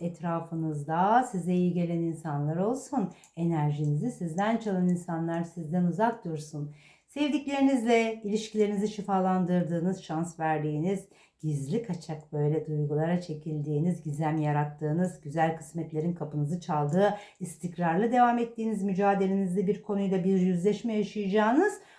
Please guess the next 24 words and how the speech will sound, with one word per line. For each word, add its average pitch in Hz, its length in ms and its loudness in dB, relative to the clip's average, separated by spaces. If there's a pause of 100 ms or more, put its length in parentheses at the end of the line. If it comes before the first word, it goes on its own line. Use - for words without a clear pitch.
(140)
ama 214 280 4
tamamıyla, 214 920 2 (400)
e, 190 300 4
iletişim 226 600 2
kanallarınızın 220 760 4
açık 185 320 -8
oluşuyla 208 500 -2
ve 156 120 -2
doğru 190 240 4
ifade 277 440 4
yöntemleriyle 185 840 2
belki 180 320 2
de 156 120 -4
bunu 214 160 -2
çözebileceğiniz 160 960 -2 (300)
bir 170 160 2
hafta 151 320 -4
olabilir. 240 380 2
Zamanı, 175 640 4
doğru 175 220 2
zamanı 165 500 0
beklemek 170 440 -2
sizin 170 320 0
için 220 380 -2